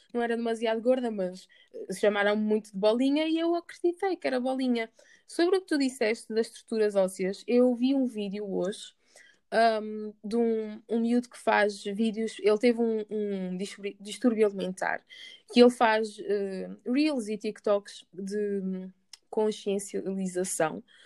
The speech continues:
e, tipo, para dar apoio às pessoas. E, ahm, ele tá sempre a aparecer na <laughs> minha For You page. Eh, eu vi um vídeo hoje que eu, eu fiquei tipo, "Uau, é isto, isto faz todo o sentido." Ele disse, "Se tu passas toda a tua vida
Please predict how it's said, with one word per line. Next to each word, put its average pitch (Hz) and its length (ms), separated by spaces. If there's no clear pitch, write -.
e, 208 100
tipo, 208 360
para 220 240
dar 208 180
apoio 185 480
às 196 140
pessoas. 170 680
E, 247 360
ahm, 247 340
ele 233 100
tá 233 120
sempre 226 260
a 202 40
aparecer 202 340
na 196 140
<laughs> 240 280
minha 196 420
For 202 200
You 196 220
page. 175 500
Eh, 226 340
eu 277 100
vi 294 140
um 285 80
vídeo 233 360
hoje 180 260
que 226 100
eu, 214 200
eu 202 220
fiquei 202 200
tipo, 185 180
"Uau, 180 300
é 190 100
isto, 175 300
isto 190 180
faz 185 180
todo 190 140
o 190 40
sentido." 185 480
Ele 226 160
disse, 208 400
"Se 220 200
tu 302 180
passas 294 440
toda 285 240
a 277 40
tua 262 240
vida 170 360